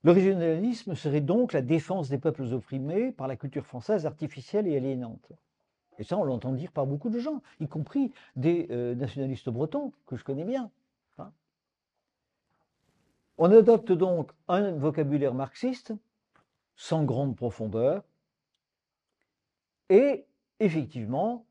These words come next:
on va prétendre obtenir des avantages, euh, qui seront, euh, pris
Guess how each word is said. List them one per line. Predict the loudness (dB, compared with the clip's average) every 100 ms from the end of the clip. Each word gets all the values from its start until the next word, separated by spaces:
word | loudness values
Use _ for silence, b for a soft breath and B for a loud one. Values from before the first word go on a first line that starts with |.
| _ _ -4
on | -2
va | -2 -6
prétendre | -6 -6 -4 -4 -4 -6 -8 -2
obtenir | -2 0 -6 -4 -4
des | -6 -6
avantages, | -6 -8 -4 -2 0 0 -4 -12 -14 _ _ _ _ _
euh, | -8 -4 -4
qui | -4 -8
seront, | -8 -8 -4 -2 -4 -6 -8
euh, |
pris | -10 -10 -6 -4 -4 -8